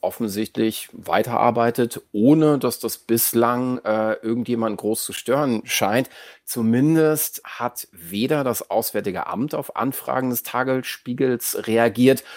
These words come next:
noch hat, äh, diese neue Zentralstelle, die eingerichtet wurde von der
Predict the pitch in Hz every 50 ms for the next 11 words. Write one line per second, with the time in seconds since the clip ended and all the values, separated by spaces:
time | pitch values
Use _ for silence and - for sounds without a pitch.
0 | - - - - 98 98 101 117 143 170 170 - - - - 135 127 - - -
1 | - 113 107 107 107 104 - - 113 101 92 101 101 101 95 95 117 127 135 131
2 | 127 - - - 113 104 - - - 87 90 131 156 160 - - - - - -
3 | 85 90 90 90 87 92 92 - - - 95 110 117 110 - 101 92 - - 98
4 | - - - - - 90 - - - 87 92 87 90 90 90 92 92